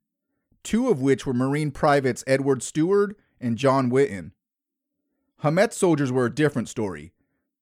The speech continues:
The number of deaths isn't known, but estimates put the number in the hundreds. Yusuf knew that Hamet and Eaton were coming for him,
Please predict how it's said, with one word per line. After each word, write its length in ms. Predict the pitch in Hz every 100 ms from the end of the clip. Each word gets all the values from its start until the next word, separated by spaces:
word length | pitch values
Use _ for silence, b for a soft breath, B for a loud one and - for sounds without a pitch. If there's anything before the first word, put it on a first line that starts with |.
| _ _
The 80 | 127
number 360 | 135 180 214 233
of 180 | 160
deaths 340 | 151 156 151 -
isn't 320 | 147 131 120
known, 380 | 135 120 92 92 _ _
but 160 | - 143
estimates 460 | 165 202 214 208 -
put 180 | -
the 80 | -
number 340 | 135 147 143 120
in 100 | 110
the 80 |
hundreds. 580 | 107 135 123 101 85 - _ _ _ _ _ _ _ _ _ _ -
Yusuf 440 | 123 233 247 269 175
knew 260 | 175 196
that 200 | 143 123
Hamet 400 | 147 139 143 190
and 200 | 165 143
Eaton 360 | 156 175 139 123
were 100 | 120
coming 320 | - 147 135
for 160 | 123 117
him, 300 | 113 90